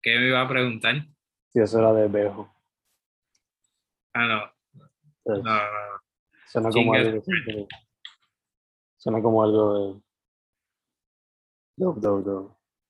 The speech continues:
Speaker 2: Eh,
Speaker 1: Siempre, siempre el Bejo como recomendación full.
Speaker 2: Full, full, full, full.
Speaker 1: Bien.
Speaker 2: Este, yo, de mi parte, recomendaría este,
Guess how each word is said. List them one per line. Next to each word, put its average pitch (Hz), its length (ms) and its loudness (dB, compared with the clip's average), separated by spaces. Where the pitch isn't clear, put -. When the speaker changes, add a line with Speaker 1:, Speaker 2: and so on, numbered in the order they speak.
Speaker 2:
Eh, 104 280 2
Speaker 1:
Siempre, 135 580 2
siempre 131 680 2
el 117 140 -2
Bejo 127 340 0
como 120 300 -6
recomendación 113 760 -4
full. 113 260 -6
Speaker 2:
Full, 101 200 0
full, 101 240 -4
full, - 20 -8
full. 98 200 -8
Speaker 1:
Bien. 101 200 -4
Speaker 2:
Este, 104 840 0
yo, 131 920 4
de 117 160 -6
mi 101 140 -4
parte, 110 400 -2
recomendaría 101 840 -6
este, 98 840 -4